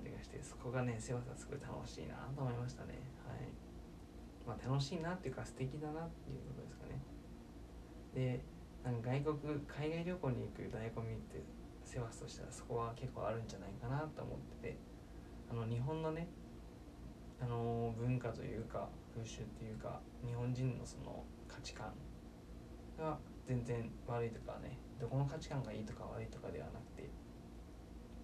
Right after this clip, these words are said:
純粋にね、他の、あ、みんななんかこういう感じなのかって、なんかこう、な、オーストラリア人は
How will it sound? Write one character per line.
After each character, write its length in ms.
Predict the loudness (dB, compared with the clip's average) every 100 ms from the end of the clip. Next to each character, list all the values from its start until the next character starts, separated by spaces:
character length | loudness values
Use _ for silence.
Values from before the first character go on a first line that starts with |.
| -2 0 -2 -6 -8 -10 -10 -10 -2
純 160 | 2 2
粋 180 | 2 2
に 100 | 2
ね、 120 | 2
他 180 | 2 4
の、 240 | 6 6 2 -8 -10 -10 -8 -8 0
あ、 180 | 2 4
み 80 | 6
ん 40 |
な 100 | 8
な 100 | 8
ん 40 |
か 60 | 6 4
こ 120 | 8
う 60 | 10
い 340 | 10 10 8
う 40 | 6
感 240 | 6 10 10
じ 80 |
な 100 | 10
の 100 | 8
か 340 | 6 4 2 0
っ 20 |
て、 160 | -4 -6 -8 -10 -10 -4
な 0 |
ん 100 | -2
か 60 | -2
こ 80 | -2
う、 240 | -2 -2 -4
な、 160 | -2 2
オ 120 | 2
ー 40 |
ス 80 | 4
ト 60 | 6
ラ 60 |
リ 140 | 8 8
ア 60 |
人 180 | 8
は 60 | 2